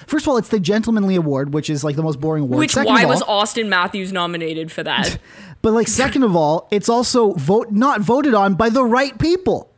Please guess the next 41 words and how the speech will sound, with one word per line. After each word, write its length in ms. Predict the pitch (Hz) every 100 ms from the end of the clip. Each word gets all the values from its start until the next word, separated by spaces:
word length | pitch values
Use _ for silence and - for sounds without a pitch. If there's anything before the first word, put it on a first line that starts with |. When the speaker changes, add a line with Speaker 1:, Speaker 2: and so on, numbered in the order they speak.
| _ _
Speaker 1:
It's 120 | 240
voted 240 | 185 294 302
on 80 | 294
by 140 | 285
the 80 | 226
writers 400 | 214 269 277 226
when 100 | 226
it 60 | 233
should 160 | - 294
be 80 | 294
Speaker 2:
That's 100 | 294
Speaker 1:
voted 200 | 208 202
on 200 | 202 208
by 200 | 226 233
N 200 | 214 226
H 160 | 240
Lers 280 | 269 254 226 -
or 240 | 220 247
the 80 | 220
refs. 580 | 208 220 175 - - - -
Speaker 2:
I 80 | 277
was 160 | 262 277
gonna 160 | 311
say 240 | - 294 262
the 140 | 254
refs, 720 | 240 196 233 180 - - - 233
like, 300 | 226 226 - - 254 -
Speaker 1:
Who 80 | 247
Speaker 2:
of, 60 |
Speaker 1:
call 180 | - 277
the 60 | 269
Speaker 2:
you 80 | 240
know 60 | 320
what? 180 | 381 311
Speaker 1:
penalties? 160 | -
Speaker 2:
If 80 | 294
you 40 | 262
wanna 240 | 302 392
give 180 | 247 262
them 180 | 240 302
to, 200 | 294 269